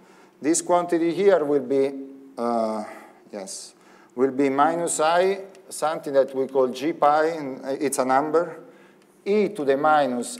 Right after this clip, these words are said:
E pi with momenta P times X naught, where here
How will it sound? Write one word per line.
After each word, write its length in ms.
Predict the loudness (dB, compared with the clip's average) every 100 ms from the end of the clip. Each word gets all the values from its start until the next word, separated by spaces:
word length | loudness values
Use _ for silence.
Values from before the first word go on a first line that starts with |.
| -6
E 160 | -6
pi 420 | 2 4 4 2
with 200 | 0 -4
momenta 500 | -4 -6 -6 -4 -4
P 480 | -4 -6 -6 -6 -8 -14 -20 -20 _ _
times 640 | 0 2 2 0 -4 -10 -14 -20 _ _ _ _ _ _ _ _ _ _ _ _ _ _ _ -20 -20 _ _ -8
X 380 | -8 -6 -8
naught, 800 | -8 -12 -16 -18 -10 -10 -10 -16
where 180 | -14 -12
here 400 | -10 -10 -10 -12